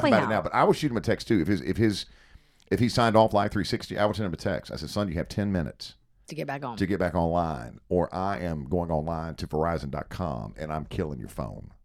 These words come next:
Speaker 1: Did
Speaker 2: And I,
Speaker 1: you?
Speaker 2: and I did it a couple times
Speaker 1: Until you turn
Speaker 2: where
Speaker 1: it
Speaker 2: it was
Speaker 1: back on.
Speaker 2: zoom.
Speaker 1: Well, and we were getting the, the, what happened is we were getting a lot of, 'cause you get emails from the school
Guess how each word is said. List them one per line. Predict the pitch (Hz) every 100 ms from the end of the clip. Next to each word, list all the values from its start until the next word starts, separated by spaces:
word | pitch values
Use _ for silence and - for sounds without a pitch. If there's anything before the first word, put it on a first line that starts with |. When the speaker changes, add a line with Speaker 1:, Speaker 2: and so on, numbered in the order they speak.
| _ -
Speaker 1:
Did | -
Speaker 2:
And | 92
I, | 101
Speaker 1:
you? | 110
Speaker 2:
and | 110 117
I | 120
did | 71 113 -
it |
a | -
couple | 95 -
times | - 165
Speaker 1:
Until | 190
you | 165
turn | 175
Speaker 2:
where | 170
Speaker 1:
it | 185
Speaker 2:
it |
was | 139
Speaker 1:
back | 135
on. | 127 127
Speaker 2:
zoom. | 123 117 139 190 - -
Speaker 1:
Well, | - 254
and | 277
we | 285
were |
getting | 208 226 190
the, | 185
the, | 175 185
what | 190 208
happened | 170 208 233 156
is | 156
we | 185
were | 147
getting | 151 156
a | 143
lot | 139 131
of, | 127 -
'cause | - 175
you |
get | 180 -
emails | 180 202 - -
from | 147
the |
school | - 180 165 -